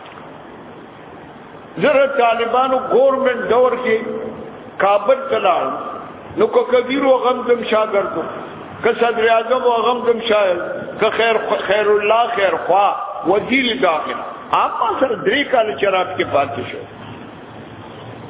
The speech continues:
او وزیر داخله و. اره کوي جیب راوړی، قایي صاحب وګرځو. نه لکه ما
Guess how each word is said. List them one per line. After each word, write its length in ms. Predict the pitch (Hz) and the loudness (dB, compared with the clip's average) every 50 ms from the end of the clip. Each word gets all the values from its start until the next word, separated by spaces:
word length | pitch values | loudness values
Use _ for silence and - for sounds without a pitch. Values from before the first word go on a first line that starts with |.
| - - - | -16 -4 -2
او 140 | 139 165 196 | 0 2 2
وزیر 320 | 202 185 214 262 247 247 - | 2 0 0 -2 -2 0 2
داخله 400 | 220 226 214 196 - 185 180 170 | 2 2 2 2 0 0 0 0
و. 60 | 143 123 - - - - - - - - - - - - - - - | -2 -2 -4 -8 -10 -10 -10 -10 -10 -12 -12 -12 -14 -16 -16 -2 0
اره 160 | - 226 262 | 2 2 4
کوي 300 | 254 254 247 247 233 214 | 2 2 0 0 0 -4
جیب 300 | - 247 233 262 - 240 | -2 0 0 0 0 2
راوړی، 500 | 240 240 240 240 233 233 226 214 233 233 | 2 4 4 4 4 4 2 0 0 2
قایي 220 | 202 208 240 254 214 208 | 2 2 2 0 2 0
صاحب 200 | 220 214 214 214 | 0 0 2 0
وګرځو. 760 | 214 214 196 175 151 139 - 123 - 110 104 - - - - - - - - - - - - - - - - - - 104 101 101 101 101 101 98 98 98 - - - - - - 104 98 98 101 - - - - - - - - - - | 2 2 2 2 2 -2 -4 -6 -4 -4 -4 -6 -4 -6 -6 -6 -6 -6 -6 -4 -4 -2 -2 -4 -4 -4 -4 -6 -6 -6 -6 -6 -4 -4 -4 -6 -6 -6 -8 -8 -10 -10 -10 -10 -10 -10 -10 -10 -12 -12 -14 -14 -14 -14 -14 -14 -10 0
نه 220 | - 220 226 226 226 | 2 4 4 4 4
لکه 280 | 220 214 - 202 233 | 2 0 -2 0 -2
ما 120 | 226 220 | 0 2